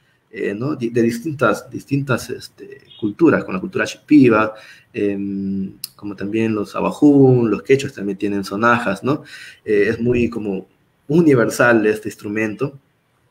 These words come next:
Em, los, bueno, los instrumentos percutivos también, de percusión,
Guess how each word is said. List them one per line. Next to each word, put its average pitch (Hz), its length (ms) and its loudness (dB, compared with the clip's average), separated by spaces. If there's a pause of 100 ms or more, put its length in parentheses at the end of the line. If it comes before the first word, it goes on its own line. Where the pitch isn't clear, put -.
(380)
Em, 104 400 0 (200)
los, - 240 -12
bueno, 127 200 0
los 101 120 -4
instrumentos 139 420 -2
percutivos 110 600 0
también, 113 400 -2
de 101 80 -4
percusión, 123 840 -4